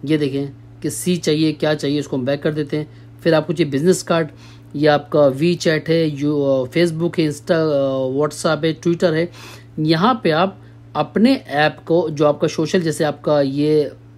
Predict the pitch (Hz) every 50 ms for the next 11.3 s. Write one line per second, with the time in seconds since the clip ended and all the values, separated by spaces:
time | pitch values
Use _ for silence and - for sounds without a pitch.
0 | - - - - 139 143 151 165 160 - - 196 165 139 123 101 101 - - -
1 | - - - - 147 156 175 165 180 156 165 170 170 180 185 185 180 151 - -
2 | 139 143 147 147 143 - - - 165 160 160 165 147 139 156 165 185 175 156 147
3 | 143 160 170 160 175 151 165 160 151 135 139 131 135 147 - - 180 185 180 -
4 | 185 175 156 139 131 135 147 170 196 196 196 240 226 247 269 - - - - -
5 | - - - - - - 165 170 165 165 160 151 151 170 180 180 - 190 185 170
6 | 147 135 139 139 - 196 202 202 - 220 190 165 - - - 117 104 107 110 -
7 | 151 160 214 190 165 185 185 196 214 254 277 - - - - - - - - 160
8 | 160 156 151 156 160 180 170 156 - 175 165 160 165 180 190 202 214 214 - -
9 | 190 175 - 190 185 196 185 185 - 185 175 170 170 165 170 160 156 147 147 151
10 | 160 196 226 226 262 269 202 170 160 156 156 156 - 196 190 165 143 139 139 151
11 | - 220 240 226 226